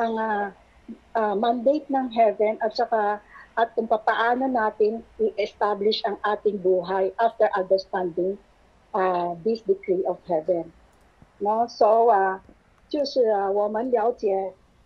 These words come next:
知命说我们了解命由三命，所以啊，这个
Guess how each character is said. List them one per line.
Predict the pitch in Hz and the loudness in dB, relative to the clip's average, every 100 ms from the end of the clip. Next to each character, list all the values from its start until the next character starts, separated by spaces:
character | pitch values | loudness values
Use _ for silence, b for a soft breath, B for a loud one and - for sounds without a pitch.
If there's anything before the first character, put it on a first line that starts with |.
| _ _ - | _ _ -12
知 | 302 302 | -10 -8
命 | 294 302 214 202 - _ _ _ _ - | -6 -4 -4 -6 -8 _ _ _ _ -4
说 | 277 277 269 220 | -2 -2 -4 -6
我 | |
们 | 220 240 269 | -4 -4 -2
了 | 220 254 | -2 -2
解 | 254 196 | 0 0
命 | 196 269 269 - _ _ _ _ _ _ _ _ _ _ _ _ _ _ _ _ _ | 0 -4 -8 -12 _ _ _ _ _ _ _ _ _ _ _ _ _ _ _ _ _
由 | 214 208 208 247 277 - _ _ _ _ _ _ _ | -4 0 0 -2 -8 -18 _ _ _ _ _ _ _
三 | _ 254 254 | _ -2 -2
命， | 262 269 190 170 | -4 -4 -4 -6
所 | - 220 240 | -6 -2 -2
以 | 247 | 0
啊， | 220 196 196 | 2 0 2
这 | 277 | 0
个 | - 196 | 0 -2